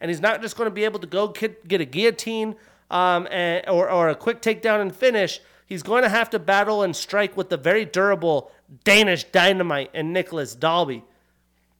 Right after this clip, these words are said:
But breaking it down, Gabriel is on a fifteen fight winning streak, although three of them are in the U F C. Twelve of his fifteen wins are via submission.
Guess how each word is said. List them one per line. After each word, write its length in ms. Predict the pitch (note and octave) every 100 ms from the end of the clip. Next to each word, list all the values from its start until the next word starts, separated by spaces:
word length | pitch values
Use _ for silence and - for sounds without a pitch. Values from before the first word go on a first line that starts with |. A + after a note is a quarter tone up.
| - -
But 180 | F3 -
breaking 340 | A3+ B3 D4+
it 120 | C#4+
down, 400 | G3+ A3+ A3+ A3+ A3 _ _ D#3
Gabriel 420 | F3 B3 D4 D4+
is 120 | C4+
on 160 | C4+ C#4+
a 120 | C#4+
fifteen 720 | - D4 D#4 - - C4+ C#4+
fight 300 | - C4 C4
winning 300 | G#3+ A#3+ C4+
streak, 440 | - - C4+ C4 _ _ _ -
although 280 | F#3 G#3
three 360 | F#3 - G#3 C4
of 140 | B3
them 180 | G#3 A#3+
are 80 | A#3
in 80 | A3
the 100 | F#3+
U 140 | F#3+
F 140 | F3 -
C. 400 | A#3 C4 B3+ _ _ _ _ _ _ _ _ _ _ _ _
Twelve 500 | - A3 A#3 B3+ A#3+
of 200 | G#3 G#3
his 180 | F#3 C#3+
fifteen 600 | G#3 G#3 - G#3+ G#3+ F3+
wins 340 | F3+ F3+ F3
are 180 | F#3+ D#3
via 200 | D3 D#3
submission. 560 | D3+ E3 A3 - C3